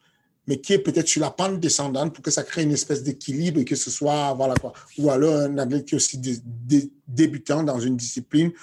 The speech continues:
autre, euh, qui est déjà bon dans une discipline et qui va croiser le fer avec, euh, avec, mais en tout cas, c'est possible, c'est une bonne idée à condition que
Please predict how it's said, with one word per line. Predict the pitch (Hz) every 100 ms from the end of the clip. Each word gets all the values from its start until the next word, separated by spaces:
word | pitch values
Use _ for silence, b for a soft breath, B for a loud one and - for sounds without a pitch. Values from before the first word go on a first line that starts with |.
| B B B -
autre, | 160 170 - _ _ 143
euh, | 139 123 123 117
qui | - 131
est |
déjà | 120 139
bon | 120 151 165
dans | 139
une | 123 131
discipline | 123 - - 175
et |
qui | - 131
va | 127
croiser | - - 135 123 147
le |
fer | 131 - 147 147 - -
avec, | 131 123 139 135
euh, | 139 117 104 B B B B
avec, | 123 127 131
mais | 127 147
en | 139
tout | -
cas, | 170 156 - _ _ _ _ -
c'est | - 196
possible, | 190 147 170 123
c'est | 139
une | 131
bonne | 127
idée | 113 139
à | 127
condition | 143 135 120 - 151
que | - 143 131